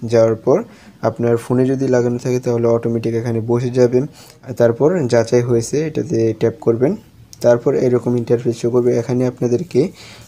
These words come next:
আহ, নগদ পিন সেট করতে হবে। অবশ্যই আপ-, এখানে খুব খেয়াল রাখবেন, যদি আপনার পিনটা ভুলে যান তাহলে প্রবলেম হতে পারে। যাই হোক,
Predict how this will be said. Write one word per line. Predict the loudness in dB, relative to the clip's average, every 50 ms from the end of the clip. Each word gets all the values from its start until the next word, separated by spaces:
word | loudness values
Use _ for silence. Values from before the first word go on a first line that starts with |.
| -10
আহ, | -6 -4 -4 -2 -2
নগদ | -2 0 0 2 4 4 2 2 2 -4 -12 -12 _
পিন | -2 0 0 0 0
সেট | -2 -4 -6 -6 -4
করতে | -2 -4 -4 -2 -4 -6
হবে। | -6 -2 -2 -2 -4 -4 -6 -4
অবশ্যই | -2 -2 0 0 -4 -6 -8 -6 -2 -2 -2 -2
আপ-, | -2 -6 -8 -8
এখানে | -8 -6 -6 -4 -4 -4 -4 -4 -8 -14 -20 -20 -20 -20 -20 -6
খুব | -4 -4 -4 -4
খেয়াল | -4 0 2 2 4
রাখবেন, | 4 2 2 2 0 -2 -2 0 0
যদি | 0 0 0 0
আপনার | -4 -4 -6 -8 -6 -4
পিনটা | -4 -4 0 0 -2
ভুলে | -2 0 -2 -2 0
যান | -2 -2 -4
তাহলে | -4 -6 -6 -6 -4 -4 -4 -4 -4 -6 -10 -4 0
প্রবলেম | 0 0 0 0 -4 -4
হতে | -4 -2 0
পারে। | 0 0 0
যাই | 0 0 0 0
হোক, | 0 -2 -2